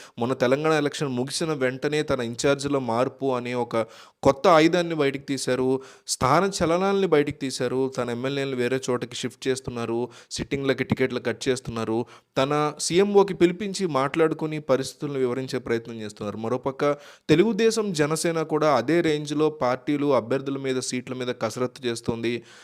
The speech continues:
తెలంగాణ ప్రాంతంలో కాంగ్రెస్ గెలుపు జరగడంతో ఇక్కడ కూడా ప్రతిపక్షాలకే, ఆ, ఏపీలో కూడా ప్రజలు పట్టం కడతారనే ఉద్దేశంతో జనసేన, టీడీపీ ఉండగా, రెండు వేల పద్దెనిమిదిలో ఎట్లా అయితే ఒక్క టర్మ్ చూశాక కేసీఆర్కి అవకాశం మళ్ళీ ఇచ్చారో అట్లాగే ఈసారి కూడా జగన్కి ఇస్తారు అని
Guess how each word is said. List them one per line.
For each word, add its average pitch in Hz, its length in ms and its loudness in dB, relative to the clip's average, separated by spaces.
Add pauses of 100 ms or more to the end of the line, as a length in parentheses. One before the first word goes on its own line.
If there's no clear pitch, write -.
(340)
తెలంగాణ 208 420 4
ప్రాంతంలో 175 480 2
కాంగ్రెస్ 160 560 2
గెలుపు 165 440 2
జరగడంతో 143 640 -2 (380)
ఇక్కడ 147 200 2
కూడా 170 180 6
ప్రతిపక్షాలకే, 147 880 -2 (440)
ఆ, 117 80 -2 (120)
ఏపీలో 139 340 6
కూడా 139 180 6 (120)
ప్రజలు 123 380 2 (520)
పట్టం 147 260 4
కడతారనే 151 480 0
ఉద్దేశంతో 127 600 -4
జనసేన, 123 420 -6
టీడీపీ 120 380 -6
ఉండగా, 117 360 0 (420)
రెండు 160 200 6
వేల 214 160 8
పద్దెనిమిదిలో 196 560 4
ఎట్లా 170 220 2
అయితే 170 260 2 (160)
ఒక్క 123 200 0
టర్మ్ 156 340 0
చూశాక 156 380 -2
కేసీఆర్కి 139 500 -2
అవకాశం 131 400 0
మళ్ళీ 120 180 -2
ఇచ్చారో 120 400 -4
అట్లాగే 123 360 -2
ఈసారి 127 300 -2
కూడా 131 160 -2
జగన్కి 120 400 -6
ఇస్తారు 117 360 -6
అని 120 160 -6